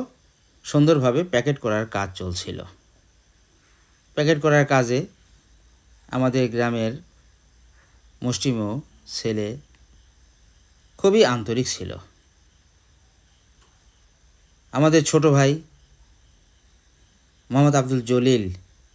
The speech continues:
সে আমাদের এ কাজের জন্য খুবই সহযোগিতা করেছে। ওকে আমরা খুবই সাধুবাদ, ধন্যবাদ জানাই। পাশাপাশি বন্ধুরা,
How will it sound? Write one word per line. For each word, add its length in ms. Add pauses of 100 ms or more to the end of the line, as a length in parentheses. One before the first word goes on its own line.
(800)
সে 200 (100)
আমাদের 380 (380)
এ 100
কাজের 340
জন্য 460 (280)
খুবই 200
সহযোগিতা 440
করেছে। 360 (440)
ওকে 220
আমরা 260
খুবই 260
সাধুবাদ, 520
ধন্যবাদ 460
জানাই। 300 (2500)
পাশাপাশি 520 (1300)
বন্ধুরা, 420